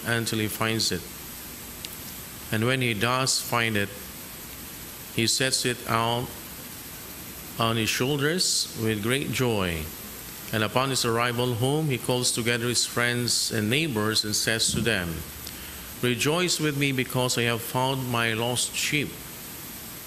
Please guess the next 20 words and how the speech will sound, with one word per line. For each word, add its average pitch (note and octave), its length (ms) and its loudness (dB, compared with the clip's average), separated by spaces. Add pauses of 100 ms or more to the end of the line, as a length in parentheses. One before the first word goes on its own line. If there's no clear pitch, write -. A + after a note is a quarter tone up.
(400)
I G#2+ 240 2
tell C3+ 320 2
you, G#2+ 320 2 (400)
in A2 160 2
just B2 400 2
the - 20 2
same C3+ 380 2
way, G#2+ 400 2 (640)
there B2 240 2
will A#2+ 160 0
be A#2 160 4
more B2+ 320 2
joy B2 320 2
in A2 160 0
heaven C3 480 2
over A#2 320 2
one B2 320 0
sinner A2+ 640 2 (320)
who C3+ 80 2
repents A#2 1040 0